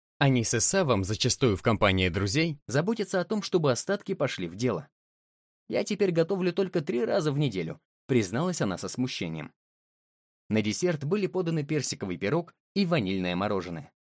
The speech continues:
Мы решили передохнуть часок, чтобы пища улеглась.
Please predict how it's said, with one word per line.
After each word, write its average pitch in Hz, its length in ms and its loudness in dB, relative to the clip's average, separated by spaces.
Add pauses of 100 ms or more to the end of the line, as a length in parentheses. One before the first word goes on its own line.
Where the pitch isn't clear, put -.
(340)
Мы 113 180 2
решили 104 340 -2
передохнуть 104 540 -2
часок, - 380 -6
чтобы 202 320 -2
пища 95 340 -4
улеглась. 98 540 -4